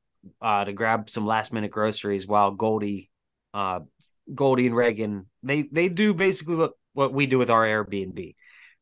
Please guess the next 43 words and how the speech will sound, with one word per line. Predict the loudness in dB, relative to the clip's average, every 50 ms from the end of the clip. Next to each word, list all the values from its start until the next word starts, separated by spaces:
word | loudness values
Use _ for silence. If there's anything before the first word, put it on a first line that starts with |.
| _ -4
They | 0 2 2 2
do | 0 -2 -2 0 2 4
all | 4 2 2
the | 2 0
work | 0 2 0 0 0 -4
themselves, | -10 -8 -6 -6 -6 -6 -8 -10 -20 -14
for | -8 -2 0
the | 2 4
most | 6 4 4 2 -2
part. | -8 -10 -10 -10 -14 _ _ _ _ _ -20 -20 -20 -20 _ _
They | -4 -2
do | 0 2 4 4
have | 4 4 2
some | 0 -2 0
helpers, | 2 2 2 0 0 -2 -2 -2 -4 -4 _
but | 4 4 4 2 0 _ _ _ _ _ _ _ -6
this | -4 -4 -2
is | -2 2
not | 4 6 6 6 6
like | 2 0 0 0
a | 0
resort | 0 0 -2 0 0 2 4 2 2 0 -2
that | -6 -6 -4 -2
has | -2 0 0 0 -2
a | 0
million | 2 4 4 4 4 4 2
of | 0 -2 -6 -12 -8
employees. | -6 -6 -4 -2 0 0 0 0 0 -4 -8 -12 -10
This | -8 -6 -6 -4 -4
is | -4 -6 -6 -8 -14 _ _ _ _ _ _ _ _ _ _ _
three | -2 0 0 0
cottages | 2 4 4 4 4 4 2 0 0 0 0 0 -2 -6 -6
on | -4 -2 -2 0 0
one | 0 0 0 2
property, | 2 4 4 4 2 0 -2 -2 -2 -2 -4 -6 -8 _ -20 -20 _ _ _ _
and | -6 -4 -2 -2 -2 -2 -2 -2 -2 -4 -4 -2
on | 0 0 0 0
Saturday, | 0 0 2 4 4 4 4 2 2 2 2 -2 -4 -6
when | -6 -2 -2 -2
it's | -2 -4 -6
change | -4 -2 0 0 0 0 2
out | 2 2 2 0
day, | 0 0 0 2 0 -2 -4